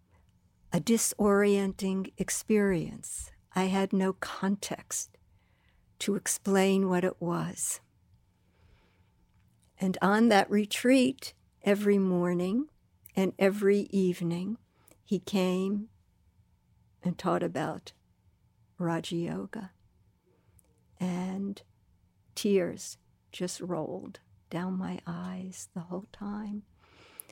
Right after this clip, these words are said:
I felt like something that had been barren, unwatered for eons, was being watered again.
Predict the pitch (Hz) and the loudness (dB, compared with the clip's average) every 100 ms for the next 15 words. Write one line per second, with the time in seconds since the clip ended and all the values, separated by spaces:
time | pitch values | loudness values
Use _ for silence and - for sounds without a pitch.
0 | _ _ 190 190 208 202 - 196 190 - | _ _ -8 -4 0 0 0 -2 -4 -4
1 | 196 202 208 208 208 214 _ - - _ | -2 -2 -2 -2 -2 -6 _ -20 -20 _
2 | 185 185 170 185 175 190 180 185 185 160 | -2 0 0 -4 -2 -2 -2 -4 -2 0
3 | 175 196 208 233 240 - _ _ _ _ | 0 -2 0 0 -2 -6 _ _ _ _
4 | _ _ _ _ _ _ 180 202 185 175 | _ _ _ _ _ _ -2 0 0 0
5 | 170 190 208 214 220 - _ _ _ _ | 2 2 2 0 -2 -8 _ _ _ _
6 | _ _ - - 175 - 190 196 202 202 | _ _ -10 -2 -2 -2 -2 0 2 0
7 | 214 220 233 - - _ _ _ 185 180 | 0 0 -2 -4 -12 _ _ _ -8 -8
8 | - - 180 185 185 185 190 _ - 160 | -4 -2 0 0 -2 -4 -8 _ -14 -6
9 | 180 180 180 170 185 - - _ _ 190 | -2 -2 -4 -6 -8 -10 -18 _ _ -8
10 | 180 170 170 170 170 | -6 -6 -6 -10 -12